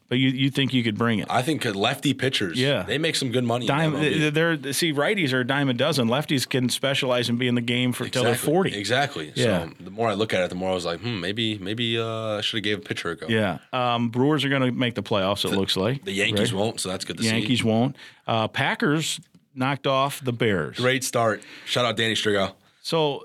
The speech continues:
Speaker 1: uh, La-, is, is Strigo
Speaker 2: He's a Bears fan.
Speaker 1: He is? How,
Speaker 2: Yeah.
Speaker 1: how's that?
Speaker 2: Uh, I think his mom is a Bears fan.
Speaker 1: No
Speaker 2: And then,
Speaker 1: kidding.
Speaker 2: yeah.
Speaker 1: All right, we're gonna have to ask him about that
Speaker 2: Yeah,
Speaker 1: someday.
Speaker 2: yeah,
Speaker 1: That, see,
Speaker 2: yeah.
Speaker 1: get, this is how I get all my inside dirt
Speaker 2: <laughs>
Speaker 1: on, on you guys.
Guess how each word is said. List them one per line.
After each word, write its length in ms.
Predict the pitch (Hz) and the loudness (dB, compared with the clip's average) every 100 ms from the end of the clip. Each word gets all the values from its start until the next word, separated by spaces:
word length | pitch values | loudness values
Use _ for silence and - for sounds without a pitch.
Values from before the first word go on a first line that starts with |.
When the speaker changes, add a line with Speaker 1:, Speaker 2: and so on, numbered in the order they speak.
| 135 | -2
Speaker 1:
uh, 300 | 131 123 117 | 0 0 0
La-, 280 | 135 143 | 0 0
is, 300 | - 131 113 - | 0 0 0 2
is 180 | 135 120 | 2 2
Strigo 760 | - 143 139 135 131 127 120 | 2 0 0 2 2 2 0
Speaker 2:
He's 140 | 104 | 0
a 60 | 107 | 0
Bears 240 | 107 104 | 2 2
fan. 200 | 104 90 | 0 -4
Speaker 1:
He 220 | 82 139 277 | 0 2 4
is? 260 | 302 - | 2 0
How, 180 | 190 196 | -2 -2
Speaker 2:
Yeah. 40 | 175 | -2
Speaker 1:
how's 260 | 190 214 175 | -2 0 2
that? 360 | 220 247 - - | 0 -2 -6 -6
Speaker 2:
Uh, 60 | 101 | -2
I 100 | 104 | 0
think 140 | 131 | 2
his 100 | 131 | 0
mom 420 | 98 98 107 104 90 | 0 0 2 2 -2
is 120 | 85 | -6
a 20 | |
Bears 300 | 73 87 85 | -4 -4 -4
fan. 220 | - 80 | -4 -2
Speaker 1:
No 60 | 147 | -2
Speaker 2:
And 60 | 156 | 0
then, 60 | |
Speaker 1:
kidding. 400 | 180 151 92 78 | 2 2 2 -2
Speaker 2:
yeah. 220 | 82 80 76 | -4 -4 -2
Speaker 1:
All 80 | |
right, 140 | 131 107 | 0 2
we're 60 | 120 | 2
gonna 160 | 120 | 2
have 80 | 107 | 0
to 60 | 104 | 0
ask 200 | 113 - | -2 -2
him 100 | 98 | -2
about 260 | 92 90 | -2 -4
that 140 | 92 101 | -2 -2
Speaker 2:
Yeah, 40 | |
Speaker 1:
someday. 360 | 98 90 85 90 | 0 0 -2 0
Speaker 2:
yeah, 60 | 113 | 0
Speaker 1:
That, 120 | 113 | 0
see, 220 | 147 151 | 0 0
Speaker 2:
yeah. 100 | 139 | 2
Speaker 1:
get, 180 | 147 127 | 0 0
this 200 | 156 190 | 0 0
is 80 | 135 | 0
how 140 | 123 | 0
I 40 | |
get 140 | 120 120 | 2 2
all 160 | 123 | 2
my 100 | 113 | 2
inside 480 | 110 117 - 117 98 | 2 2 2 2 0
dirt 320 | 104 131 147 120 | 0 2 2 0
Speaker 2:
<laughs> 0 | |
Speaker 1:
on, 300 | 98 - 117 | 0 0 2
on 140 | 113 | 2
you 120 | 113 | 2
guys. 360 | 107 104 95 | 0 0 -2